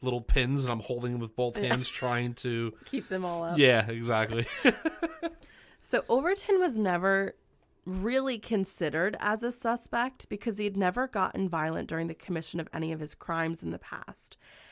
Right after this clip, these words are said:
Speaker 2: And there was absolutely no evidence linking him to the murder of Rachel Surratt. But he was experienced, very experienced.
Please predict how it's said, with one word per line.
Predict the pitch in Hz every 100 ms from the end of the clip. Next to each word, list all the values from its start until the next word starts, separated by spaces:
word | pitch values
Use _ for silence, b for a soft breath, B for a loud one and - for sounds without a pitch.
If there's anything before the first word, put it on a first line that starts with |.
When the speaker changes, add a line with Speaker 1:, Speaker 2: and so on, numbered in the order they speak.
| B -
Speaker 2:
And | 226
there | 226
was | 226
absolutely | - 214 - 277 277
no | 214 185 175 -
evidence | 175 175 180 202 202
linking | 165 170 180 220
him | 233 247 269 285 -
to | - 208
the | 180
murder | 175 156 156 156 -
of | 156 156 190
Rachel | 156 - 165
Surratt. | - - - - - _ _ _ _ _ _ _ _ _ _ _ _
But | 208
he | 220
was | 233 262
experienced, | 285 - - 208 214 - - - - _ _ _ -
very | 175 185 190 196 -
experienced. | 170 - - 143 - - - -